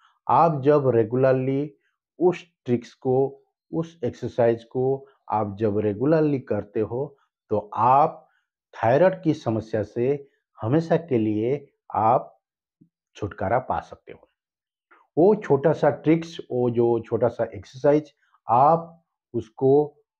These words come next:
हर दिन करना है। हर दिन दो बार करें या तीन बार करें। Actu-, actually उसको आप जब regularly करते हो, तो आपको कभी भी थायराइड की समस्या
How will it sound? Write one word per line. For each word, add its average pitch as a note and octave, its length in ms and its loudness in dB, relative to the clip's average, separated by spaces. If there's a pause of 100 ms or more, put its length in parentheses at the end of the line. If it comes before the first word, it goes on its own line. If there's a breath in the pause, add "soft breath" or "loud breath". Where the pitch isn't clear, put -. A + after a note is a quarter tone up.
(160)
हर A2+ 180 2
दिन C3 260 2
करना C#3+ 340 2
है। D#3+ 280 -4
हर C3 160 0
दिन C#3 400 2
दो A#2+ 220 2
बार D3 200 4
करें E3+ 380 0
या B2 180 2
तीन F#2+ 340 -10
बार E2+ 220 -20
करें। D2+ 200 -20 (680)
Actu-, - 460 -12
actually D3 440 2
उसको A#2+ 340 -4
आप A2 260 2
जब A2 240 0 (280)
regularly D3 520 2 (100)
करते A#2 280 -2
हो, B2 360 -6 (340)
तो A2+ 380 -2
आपको E3 800 2
कभी B2+ 320 -4
भी D3+ 480 -6
थायराइड G#2 340 -6 (100)
की C#3 140 -8
समस्या A2 840 -6